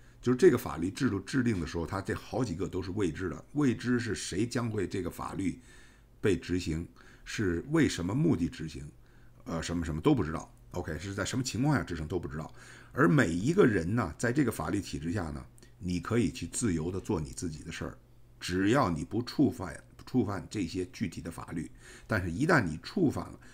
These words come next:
呃，呃，不触犯的话，那么政府对你来讲就是没有，这法律就跟不存在一样。但是你一旦触犯了，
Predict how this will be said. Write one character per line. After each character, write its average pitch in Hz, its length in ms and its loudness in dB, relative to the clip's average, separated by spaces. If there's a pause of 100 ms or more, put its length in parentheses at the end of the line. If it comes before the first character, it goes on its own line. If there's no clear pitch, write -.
(160)
呃， 90 220 -2
呃， 87 160 -4
不 127 200 4
触 - 180 6
犯 147 160 4
的 92 60 -2
话， 82 180 -2
那 73 60 -6
么 87 80 -4
政 87 160 -4
府 76 80 -10
对 85 160 -2
你 78 100 -4
来 80 140 -4
讲 73 140 -4
就 71 80 -8
是 67 60 -8
没 85 60 -4
有， 78 160 -4 (120)
这 107 80 0
法 - 160 -4
律 87 100 -2
就 87 80 -2
跟 90 100 -4
不 90 140 -4
存 82 180 -6
在 92 200 -2
一 80 100 -8
样。 85 180 -10 (400)
但 123 200 4
是 104 60 2
你 90 140 0
一 131 100 2
旦 156 200 4
触 - 260 6
犯 110 200 0
了， 73 160 -10